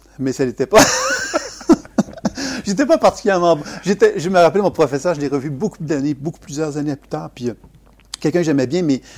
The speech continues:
il, il, il, tu sais, il avait été très gentil, il m'avait dit, « Écoute, il dit, t'es très, ça va super bien, mais il faudrait que tu recommences la session, euh, que tu viens de faire parce que t'as beaucoup, beaucoup avancé, mais il faudrait que tu la recommences pour vraiment intégrer le tout. »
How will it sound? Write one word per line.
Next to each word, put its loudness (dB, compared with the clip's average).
il, 0
il, 0
il, -6
tu -16
sais, 2
il 4
avait 0
été -6
très -4
gentil, -6
il -2
m'avait -4
dit, « -10
Écoute, -12
il -16
dit, -18
t'es -6
très, -4
ça -8
va -10
super -8
bien, -6
mais -8
il -10
faudrait -8
que -20
tu -18
recommences -12
la -8
session, -10
euh, -8
que -2
tu -10
viens -10
de -16
faire -8
parce -16
que -14
t'as -6
beaucoup, -10
beaucoup -6
avancé, -6
mais -4
il -6
faudrait -10
que -18
tu -12
la -6
recommences -10
pour -14
vraiment -8
intégrer -10
le -10
tout. » -12